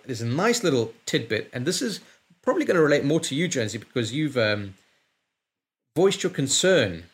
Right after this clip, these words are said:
in the past about this, but Sony is increasing P S five demand, according to a Bloomberg report, from six million u-, initial units to nine million initial units. So that, that's quite a big jump. And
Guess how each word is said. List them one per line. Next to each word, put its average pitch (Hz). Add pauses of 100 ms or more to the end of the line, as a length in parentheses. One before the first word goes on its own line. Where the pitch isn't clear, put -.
(100)
in 113
the 107
past 95
about 123
this, -
but -
Sony 175
is -
increasing 208
P 151
S 139
five 147
demand, 87
according 123
to 120
a -
Bloomberg 107
report, - (300)
from 110
six -
million 123
u-, 110
initial 117
units 98 (180)
to 117
nine 123
million 90 (120)
initial 92
units. - (520)
So 104 (100)
that, 170
that's -
quite 202
a 180
big 127
jump. 87 (460)
And 104